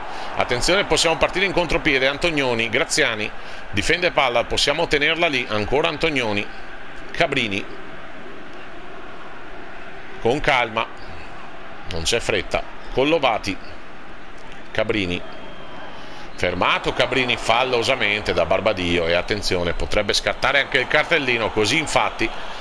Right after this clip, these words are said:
non è d'accordo Barbadio, non è d'accordo nemmeno Cubillas, però il fallo c'è tutto. Intervento pericoloso anche se sul pallone da dietro.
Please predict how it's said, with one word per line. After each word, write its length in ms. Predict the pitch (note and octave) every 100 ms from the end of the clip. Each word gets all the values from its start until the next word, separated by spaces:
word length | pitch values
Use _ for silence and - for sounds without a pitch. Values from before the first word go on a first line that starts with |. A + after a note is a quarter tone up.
| - - - - - - - - - -
non 200 | A2+ C#3
è 80 | G#3+
d'accordo 440 | A3+ - G#3 G#3+
Barbadio, 580 | F3+ F#3 G3+ E3 D3 C3+
non 180 | A#2+ B2
è 20 |
d'accordo 380 | C3 - D#3 F3+
nemmeno 260 | C3 D#3
Cubillas, 680 | - F#3 C3 G#2 F#2 F#2+ -
però 340 | - A#2 G#2+ F#2 - - - A2
il 160 | A2
fallo 340 | - D#2 F#2 A#2
c'è 160 | - C3
tutto. 420 | D3 - B2 - - - - - - - - - - - - - - - - - - - - - -
Intervento 560 | F2 F2+ F#2 B2 C#3
pericoloso 720 | C3 A#2 A#2+ D3 B2+ G#2 G2+ F#2
anche 300 | G#2 A2 G#2
se 120 | G#2
sul 180 | - G#2+
pallone 480 | B2+ G2 F#2 F2+
da 120 | E2 A2+
dietro. 420 | F2+ E2 -